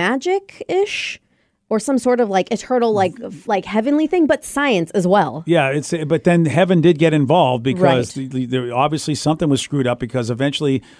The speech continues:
Speaker 2: w-, eventually what happens is, is there's a faction of n-, people that are dead that rise from the dead. Then there's a faction of people who die,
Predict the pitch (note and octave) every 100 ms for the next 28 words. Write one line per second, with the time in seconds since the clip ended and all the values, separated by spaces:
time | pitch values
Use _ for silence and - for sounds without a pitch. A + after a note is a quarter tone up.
0 | _ _ - D#3 D3 D#3 C3+ C#4+ - G3
1 | F#3 G3+ D#3+ E3 C#3 C3 D3 C#3+ C3 -
2 | F#3+ A#3+ - G#3 E3 C#3+ E3 D#3 C3 F#3+
3 | F#3+ F#3 E3 F3+ C3 D3+ C#3+ C#3+ D3+ D3
4 | D3+ C#3 D#3 G3 C#3+ C#3+ - - - A#3
5 | F4+ C#4 C4+ - B3 - G#3+ - G#3+ G3+
6 | D#3+ F3+ C#3+ G#3+ B3+ D#3+ D3 D#3+